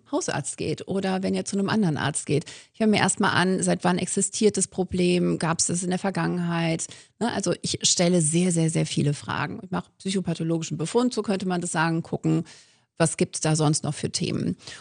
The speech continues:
Und dann, ähm, schaue ich auch, was ist bis jetzt gemacht worden? Ne, also was hast du bis jetzt probiert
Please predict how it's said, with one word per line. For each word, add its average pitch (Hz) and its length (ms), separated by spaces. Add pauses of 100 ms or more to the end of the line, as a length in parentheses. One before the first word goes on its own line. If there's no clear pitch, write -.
(140)
Und 165 420
dann, 165 500
ähm, 185 420 (120)
schaue 175 280
ich - 140
auch, - 280
was 165 140
ist - 180
bis 180 100
jetzt 156 220
gemacht 202 300
worden? - 340 (260)
Ne, 175 140
also 175 220
was 185 160
hast 190 180
du 190 40
bis 185 140
jetzt - 280 (120)
probiert 165 760